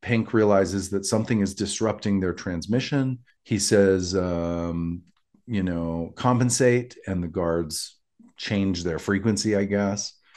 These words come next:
so that we can't, um, they can't be tracked. And, uh, we go back to the, uh, viewing arena, and the fight's continuing, and Seven's winning again,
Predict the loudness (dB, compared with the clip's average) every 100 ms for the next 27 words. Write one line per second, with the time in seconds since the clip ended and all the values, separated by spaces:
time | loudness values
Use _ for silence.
0 | -20 -20 _ _ -18 -12 -8 -4 -4 -4
1 | -6 0 0 0 -6 -10 -8 -8 -8 -10
2 | -12 -16 _ _ _ _ _ _ -4 -2
3 | -4 -6 -6 -4 -4 -6 -16 _ _ -20
4 | -20 -20 _ 2 4 6 4 6 6 6
5 | 6 6 4 4 4 4 2 0 0 0
6 | 2 4 4 6 4 4 4 8 8 8
7 | 8 6 8 8 6 2 -2 -2 0 0
8 | 0 0 -4 0 2 4 4 4 4 2
9 | 0 -4 -2 2 2 2 4 4 6 6
10 | 6 4 2 -4